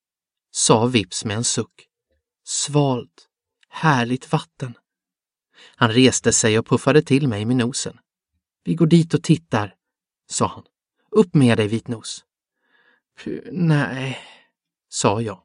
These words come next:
"Förresten finns det säkert bara vatten så det räcker för att tvätta myrfötter."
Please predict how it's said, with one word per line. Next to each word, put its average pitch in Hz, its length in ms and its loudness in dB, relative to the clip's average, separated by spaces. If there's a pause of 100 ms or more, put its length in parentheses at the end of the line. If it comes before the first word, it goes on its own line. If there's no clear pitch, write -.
(760)
"Förresten 156 540 0
finns 175 340 4
det 170 100 -2
säkert 170 440 0
bara 156 180 2
vatten 151 460 -4
så 160 140 -2
det 160 120 2
räcker 143 380 -4
för - 120 -10
att - 80 -12
tvätta 139 320 -6
myrfötter." 135 880 -6